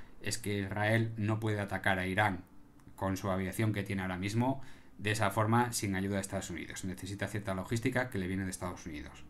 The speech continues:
Y Estados Unidos no va a permitir una escalada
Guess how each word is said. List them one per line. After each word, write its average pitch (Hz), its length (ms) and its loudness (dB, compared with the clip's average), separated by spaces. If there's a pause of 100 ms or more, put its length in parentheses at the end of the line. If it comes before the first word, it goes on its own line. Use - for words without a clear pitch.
(120)
Y 95 340 0
Estados 101 320 -2
Unidos 101 240 0
no 104 100 0
va 101 80 0
a 95 40 -2
permitir 98 340 -4
una 95 160 -4
escalada 101 600 -2